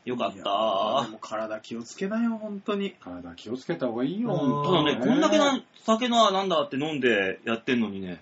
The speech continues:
Speaker 1: 何にもないんだよね。
Speaker 2: あれは？
Speaker 1: びっくりすることに。
Speaker 2: あの、健康診断どうだったんですか？
Speaker 1: だから言ったじゃん、前に。
Speaker 2: うん。
Speaker 1: あの、白血球、赤血球が少ねえだけだっつって。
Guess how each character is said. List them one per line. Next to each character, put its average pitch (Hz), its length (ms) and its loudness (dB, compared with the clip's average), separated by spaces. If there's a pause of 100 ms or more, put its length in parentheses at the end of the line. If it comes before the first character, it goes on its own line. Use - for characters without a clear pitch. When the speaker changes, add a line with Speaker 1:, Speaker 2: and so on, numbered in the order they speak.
(560)
Speaker 1:
何 269 760 2
に 269 80 6
も 269 120 8
な 254 120 10
い 226 60 10
ん 185 40 8
だ 120 100 8
よ 185 80 0
ね。 208 280 0 (320)
Speaker 2:
あ - 120 12
れ 127 100 10
は？ 320 140 12
Speaker 1:
び 151 60 10
っ - 40 -2
く - 0 -
り - 0 -
す 127 60 -4
る 117 60 2
こ 107 60 -2
と 104 80 -2
に。 87 180 -10 (280)
Speaker 2:
あ 190 180 6
の、 175 140 0
健 233 180 2
康 247 120 2
診 247 120 0
断 160 120 2
ど 151 100 4
う - 20 4
だ 123 60 2
っ 117 60 -6
た 110 100 -12
ん - 20 -20
で 101 60 -20
す - 80 -20
か？ - 60 -20 (360)
Speaker 1:
だ 240 80 6
か 220 80 8
ら 165 80 6
言 156 100 4
っ - 20 -4
た 294 120 10
じ 196 60 10
ゃ - 20 8
ん、 131 60 4
前 113 200 4
に。 101 220 -2
Speaker 2:
う 180 40 0
ん。 139 460 -2
Speaker 1:
あ 160 60 -2
の、 165 80 -4
白 202 180 6
血 220 160 2
球、 220 120 2
赤 214 160 4
血 214 160 4
球 185 120 0
が 147 100 2
少 - 140 -8
ね 165 100 0
え - 20 0
だ 123 100 2
け 117 40 2
だ 104 80 -2
っ - 60 -10
つ - 100 -20
っ - 20 -20
て。 - 160 -18